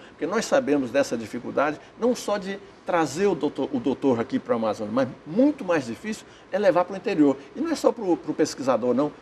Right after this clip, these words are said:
É para o médico, é para o, para o advogado, é para o juiz, para todo mundo. Então,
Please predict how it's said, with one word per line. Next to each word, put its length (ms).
É 80
para 140
o 40
médico, 400
é 60
para 140
o, 40
para 80
o 20
advogado, 680
é 20
para 140
o 200
juiz, 540
para 100
todo 240
mundo. 260
Então, 220